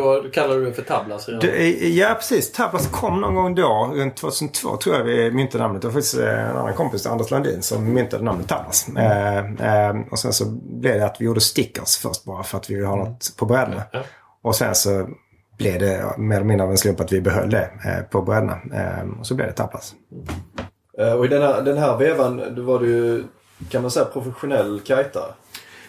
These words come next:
Speaker 2: Ja, halvt kan man säga. Alltså jag,
Speaker 3: Ja.
Speaker 2: ehm, jag var ju med och tävlade på så många tävlingar jag kunde liksom vara med på utan att sumpa skolan helt. Och
Speaker 3: Mm.
Speaker 2: så många man hade råd med också. Det var rätt dyrt att resa världen runt liksom. Så att,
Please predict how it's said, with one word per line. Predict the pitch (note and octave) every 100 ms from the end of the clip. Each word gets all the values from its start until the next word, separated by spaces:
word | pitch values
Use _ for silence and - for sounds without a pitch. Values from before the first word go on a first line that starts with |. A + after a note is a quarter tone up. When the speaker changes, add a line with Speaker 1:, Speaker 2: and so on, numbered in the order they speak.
| -
Speaker 2:
Ja, | - A2+ A#2 C3+
halvt | - D3 G#2 F#2 -
kan | C3+
man | C3+
säga. | D3
Alltså | G#2+ B2+
jag, | C3+ -
Speaker 3:
Ja. | C#3+ C3
Speaker 2:
ehm, | B2+ B2 B2+
jag | C#3 C3+
var | C3+ A2+
ju | G#2+ A#2+ B2+ D#3
med | D3 A#2+
och | G2+
tävlade | B2+ A#2+ G2+ F#2+
på | G2 G#2+
så | G2+
många | A2 G2+
tävlingar | A2 G#2 G2+
jag | -
kunde | G#2+ G2 F#2+
liksom | F#2+ G2 F#2 - _
vara | G2+ G#2+
med | A2+ F2
på | -
utan | G#2+ A2 F#2+
att | F2+ -
sumpa | - A2 F#2 F2
skolan | - - G#2 F#2+ F2
helt. | A#2 - -
Och | F#2+
Speaker 3:
Mm. | F2+
Speaker 2:
så | G#2
många | F#2+
man | F#2+ F#2
hade | G2+
råd | B2+ G2 F#2
med | C3
också. | - -
Det |
var | G2
rätt | G2+ F#2+ -
dyrt | G#2+ -
att | G2+
resa | G2+ G2
världen | G2 F#2 A2+
runt | - -
liksom. | - F2+
Så |
att, | G2+